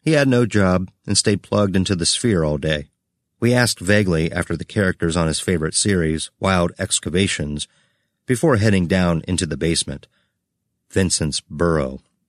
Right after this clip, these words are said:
He was playing Blast Hero six with other Sonys.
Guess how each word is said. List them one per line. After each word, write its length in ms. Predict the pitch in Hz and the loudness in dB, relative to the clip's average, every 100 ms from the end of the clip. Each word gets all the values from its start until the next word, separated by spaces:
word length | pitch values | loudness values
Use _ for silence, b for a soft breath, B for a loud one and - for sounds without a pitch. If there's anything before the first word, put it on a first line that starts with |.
| _ _ _ _ | _ _ _ _
He 140 | - 165 | 0 2
was 120 | 151 | 2
playing 360 | 156 147 127 92 | 2 2 4 4
Blast 380 | 107 123 113 | 4 4 0
Hero 360 | - 123 107 92 | 0 2 4 2
six 640 | - - 113 82 - - - | 0 2 0 0 -6 -6 -4
with 140 | 92 - | -4 -2
other 260 | 127 98 | 0 0
Sonys. 560 | 73 90 78 73 73 | 0 0 -2 -4 -6